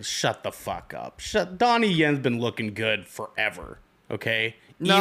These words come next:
Speaker 1: Even in
Speaker 2: no,
Speaker 1: Shanghai
Speaker 2: he, I think he
Speaker 1: Nights.
Speaker 2: was still in his awkward phase then. He didn't peak until he had le-, hit at least,
Speaker 1: You're
Speaker 2: like, forty-five,
Speaker 1: fucking, you're
Speaker 2: fifty years
Speaker 1: out
Speaker 2: old.
Speaker 1: of this world, dude. You're,
Speaker 2: Come on.
Speaker 1: you come the fuck on. You know what I'm saying? Xander, how are you doing this week?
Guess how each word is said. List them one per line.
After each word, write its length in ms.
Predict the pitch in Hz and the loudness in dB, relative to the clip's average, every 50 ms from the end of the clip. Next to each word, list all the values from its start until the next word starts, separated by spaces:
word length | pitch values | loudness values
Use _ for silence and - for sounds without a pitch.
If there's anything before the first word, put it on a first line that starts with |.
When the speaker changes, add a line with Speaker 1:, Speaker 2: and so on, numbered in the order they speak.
| 202 | 8
Speaker 1:
Even 120 | 196 196 160 | 8 8 8
in 60 | - | 8
Speaker 2:
no, 160 | 190 190 190 | 6 6 6
Speaker 1:
Shanghai 400 | 185 185 175 180 185 - - 185 | 6 6 4 4 4 4 4 4
Speaker 2:
he, 40 | 190 214 | 4 4
I 40 | |
think 160 | 208 226 214 - | 4 4 4 4
he 80 | 226 | 4
Speaker 1:
Nights. 60 | 220 208 | 4 4
Speaker 2:
was 100 | 202 - | 4 2
still 280 | - - 202 196 196 | 2 2 4 4 4
in 80 | 185 175 | 4 4
his 160 | 180 165 139 | 4 4 4
awkward 360 | 143 139 151 156 - 165 135 | 4 4 2 2 2 0 0
phase 220 | 107 120 107 98 90 | 2 2 0 2 0
then. 140 | 98 87 95 | -2 -4 -4
He 260 | 98 107 120 139 160 | -2 2 2 4 4
didn't 340 | 170 208 196 185 165 139 - | 4 4 4 4 2 2 2
peak 200 | - 151 165 170 - | 4 4 4 4 2
until 260 | 147 123 113 131 123 117 | 0 2 2 4 4 4
he 140 | 113 110 113 | 4 4 2
had 120 | 110 95 | 2 2
le-, 40 | 113 113 | 2 0
hit 280 | 104 113 123 135 117 | 0 2 2 2 2
at 140 | 104 107 98 | 2 2 2
least, 240 | 104 117 127 143 202 | 2 2 2 4 4
Speaker 1:
You're 100 | 214 214 | 4 6
Speaker 2:
like, 140 | 214 196 - | 4 4 2
forty-five, 440 | - - - 113 107 107 107 92 - | 0 -2 -2 0 2 2 2 2 2
Speaker 1:
fucking, 280 | 101 101 101 95 107 | 2 2 2 2 0
you're 200 | 123 147 165 175 160 | 0 0 0 2 2
Speaker 2:
fifty 100 | - - | 2 0
years 100 | 110 110 | 0 2
Speaker 1:
out 100 | 110 110 | 2 0
Speaker 2:
old. 100 | 110 107 | 0 -2
Speaker 1:
of 60 | 104 | -2
this 140 | 104 95 101 | -4 -6 -8
world, 460 | 101 95 95 101 101 98 98 98 95 | -8 -8 -6 -6 -6 -4 -4 -6 -6
dude. 260 | 90 101 98 98 101 117 | -6 -4 -4 -2 -2 0
You're, 140 | 135 151 160 | 2 4 4
Speaker 2:
Come 120 | 123 120 120 | 4 4 4
on. 160 | 117 101 95 - - | 2 2 -2 -4 -10
Speaker 1:
you 160 | - 110 120 | -14 -14 -14
come 400 | - - - - 147 110 101 101 | -14 -8 -4 -2 -2 -2 -2 -6
the 100 | 90 87 87 | -8 -12 -12
fuck 420 | - - - 98 92 87 - - | -10 -8 -6 -6 -6 -8 -10 -12
on. 240 | 92 90 90 90 98 | -14 -12 -12 -8 -6
You 60 | 107 | -4
know 60 | 113 113 | -2 -2
what 40 | 113 | -2
I'm 60 | 113 | -2
saying? 280 | 107 - 127 120 123 127 | -2 -2 -2 -2 0 0
Xander, 280 | 139 208 240 240 226 | 2 4 4 4 4
how 160 | 190 220 302 339 | 4 4 4 4
are 80 | 339 269 | 6 6
you 140 | 202 175 156 | 4 4 4
doing 220 | 139 135 123 113 | 4 2 2 2
this 160 | 107 98 - | -2 -6 -6
week? 240 | - 101 92 - - | -4 -4 -6 -6 -8